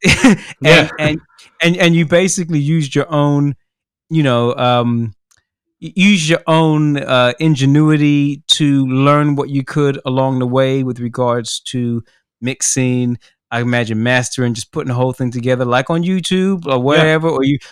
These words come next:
Speaker 1: people you're working with, you see a motherfucker doing shit, how's he doing that? How's, how,
Speaker 2: Yeah.
Speaker 1: how they doing whatever? And you, um, you made it work and you created your own zone. And I think that that's such an important thing in music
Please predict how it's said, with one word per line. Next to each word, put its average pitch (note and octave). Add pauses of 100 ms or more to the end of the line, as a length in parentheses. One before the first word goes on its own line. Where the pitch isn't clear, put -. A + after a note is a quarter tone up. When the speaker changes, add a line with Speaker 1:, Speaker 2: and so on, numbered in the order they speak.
(160)
Speaker 1:
people D#3+
you're D#3+
working D#3
with, D#3+
you C3
see D3
a -
motherfucker C#3
doing D3
shit, D3+
how's B2+
he C#3
doing C#3
that? C#3
How's, C3+ (100)
how, C3
Speaker 2:
Yeah. C#3 (140)
Speaker 1:
how C3+
they C#3
doing C#3
whatever? C#3
And C#3+
you, C#3+
um, C#3+ (680)
you C#3+
made C#3+
it C3
work B2+
and A#2
you A#2+
created B2+ (460)
your B2+ (100)
own C3+
zone. C3
And A#2
I A#2+
think D3
that B2+ (100)
that's C3 (240)
such -
an C#3
important C3
thing B2 (320)
in C3
music B2+